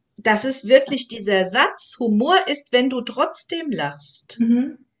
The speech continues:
Speaker 1: Also wenn du auch über dich selber lachen kannst oder wenn du einfach mal einen Witz machen kannst,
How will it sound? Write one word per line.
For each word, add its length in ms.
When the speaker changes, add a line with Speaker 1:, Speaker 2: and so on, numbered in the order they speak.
Speaker 1:
Also 280
wenn 160
du 120
auch 180
über 180
dich 160
selber 340
lachen 360
kannst 540
oder 260
wenn 160
du 100
einfach 480
mal 280
einen 260
Witz 280
machen 320
kannst, 520